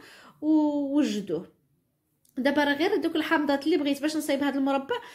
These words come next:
يعني لقيت الثمن مازال غالي وفي نفس الوقت صغيورين وما فيهمش كميه كبيره ديال الماء. كنقشر الحامض، آه، الحامض عفوا <laughs> كندير المونتاج في واحد الوقت اللي هو متاخر في الليل.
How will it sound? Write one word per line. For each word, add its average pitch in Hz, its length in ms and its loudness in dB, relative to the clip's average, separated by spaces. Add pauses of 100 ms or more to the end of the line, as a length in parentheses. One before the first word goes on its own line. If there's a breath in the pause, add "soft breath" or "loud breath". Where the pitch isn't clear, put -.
(200 loud breath)
يعني 320 420 0
لقيت 311 260 0
الثمن 349 440 -2
مازال 330 300 2
غالي 294 340 2 (280 loud breath)
وفي 392 200 -6
نفس 339 240 -6
الوقت 349 200 -2
صغيورين 330 520 2
وما 349 160 -2
فيهمش 320 520 -2 (260)
كميه 285 280 0
كبيره 269 400 0
ديال 190 320 -2
الماء. 170 160 -12 (1500)
كنقشر 294 640 -2 (100)
الحامض، 262 500 -4 (200)
آه، 233 460 -4 (120)
الحامض 208 480 -6
عفوا 208 340 -6
<laughs> - 40 -16 (1700 loud breath)
كندير 339 260 6
المونتاج 320 400 2
في 302 140 -4
واحد 320 140 0
الوقت 311 260 0
اللي 311 120 2
هو 311 140 4
متاخر 311 480 -4
في 269 100 -10
الليل. 294 300 2